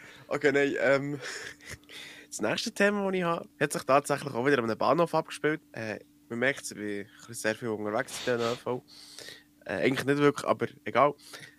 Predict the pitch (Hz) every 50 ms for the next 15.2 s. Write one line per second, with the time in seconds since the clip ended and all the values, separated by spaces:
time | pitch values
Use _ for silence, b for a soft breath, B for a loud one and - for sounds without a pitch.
0 | B _ - 117 120 123 123 127 127 127 123 - _ _ - 139 123 - - -
1 | 107 107 117 131 147 147 139 - _ _ - 120 123 117 117 127 117 117 110 110
2 | - 92 82 113 139 151 147 143 143 151 147 - - - - - - - _ _
3 | - 107 104 104 101 104 104 104 85 - - - - - 127 127 139 143 127 -
4 | - - _ _ _ _ _ - - 107 107 98 101 104 113 127 151 165 175 196
5 | - - _ _ - - - - 107 113 120 127 135 139 - 71 113 143 147 -
6 | 143 139 131 135 139 - - 127 123 - 113 131 156 156 - - 147 143 147 147
7 | - - - - - B B B B _ - 117 113 - - - - 117 117 117
8 | 127 135 131 - - 107 110 - - - 117 120 117 - 127 120 110 - - -
9 | 104 95 104 101 - 110 - - 107 101 98 98 98 - - 101 98 98 - B
10 | B B B B B B - 117 123 127 127 123 120 - - 110 110 101 - -
11 | - 135 139 151 - - - - B B B B B B B - - 110 113 -
12 | 117 107 110 - 110 107 - - - 139 143 156 151 143 143 - 113 117 123 110
13 | 117 117 123 127 123 - - 139 - - 131 131 - - - 123 120 120 - -
14 | 117 117 - - 110 107 110 101 110 107 - - - - 117 113 - - 107 101
15 | 101 101 95